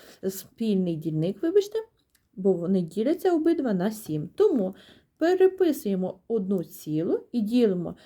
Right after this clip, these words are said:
усно двадцять вісім на сім.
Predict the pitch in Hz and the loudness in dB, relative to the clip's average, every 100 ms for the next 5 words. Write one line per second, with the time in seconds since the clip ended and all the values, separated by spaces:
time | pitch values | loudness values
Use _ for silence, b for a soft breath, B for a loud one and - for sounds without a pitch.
0 | B B 160 - _ - 196 202 - 320 | B B -20 -20 _ -2 0 0 -2 -6
1 | 392 196 208 208 202 180 196 233 - 370 | -6 -2 0 0 -4 -4 -4 -4 -4 -8
2 | 359 _ 185 190 185 185 - - - 160 | -8 _ -4 -2 -2 -6 -14 -12 -4 -4